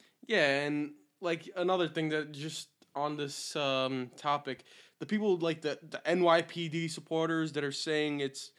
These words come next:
uh, Mayor de Blasio's and somehow it's, like, he's responsible for the death of these two innocent cops.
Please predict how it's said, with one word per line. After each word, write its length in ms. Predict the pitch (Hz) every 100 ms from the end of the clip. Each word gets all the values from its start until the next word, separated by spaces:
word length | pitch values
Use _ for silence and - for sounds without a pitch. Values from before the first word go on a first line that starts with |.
| _ _ - 127 - 117
uh, 200 | 123 123
Mayor 300 | 151 156 156
de 120 | 147
Blasio's 920 | 135 131 123 143 151 147 147 139 - - - _ -
and 200 | 151 151
somehow 800 | - 156 151 135 139 143 147
it's, 340 | 143 - - -
like, 200 | 135 135
he's 500 | - 151 151 139 139
responsible 640 | 139 - 131 143 143 143 139
for 140 | 135
the 80 | 131
death 400 | 127 139 139 147
of 180 | 143 131
these 260 | 151 143
two 280 | - 151 143
innocent 520 | 165 160 151 147 147 - _ _ -
cops. 480 | 127 143 185 -